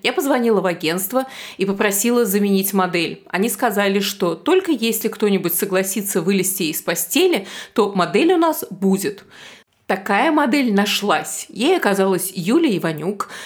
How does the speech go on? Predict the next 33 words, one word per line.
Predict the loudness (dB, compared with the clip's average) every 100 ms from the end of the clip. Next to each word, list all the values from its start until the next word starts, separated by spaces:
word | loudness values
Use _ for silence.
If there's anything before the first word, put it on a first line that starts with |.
| -6
которая | -2 2 2
потом | 2 0 2
была | 2 2 0
известна | 0 0 0 -2
под | -4 -4 -2
псевдонимом | -4 -2 0 2 2 0 -4
Жужу | -2 0 0 2 2 2 -2 -14 -6
и | -2 -2 -4
стала | -2 0 0
очень | 0 0
большой | -2 -2 0 0
моделью. | 0 0 0 2 2 0 -2 -4
Но | -6
в | -4
тот | 2 2 4
момент | 2 2 0 -4 -6
мы | 0 0
могли | 0 0 2
думать | 4 2 0 2
только | 2 2 0
об | 0 -2
одном, | -2 -6 -8 -12
что | -10 0
только | 0 2 0 0
наши | 0 2 0 0 0
девчонки | 0 -2 -2 -2 -4 -10 -12 -14 -16 -2
могут | 2 4 2 2
наперекор | 0 0 0 0 2 2 2
всему | 0 2 4 4 2 -4 -14 -2
поехать | 0 0 0 0 0
сниматься | 2 2 2 0 -4
на | -4
холоде. | -2 0 2 2 -2 -8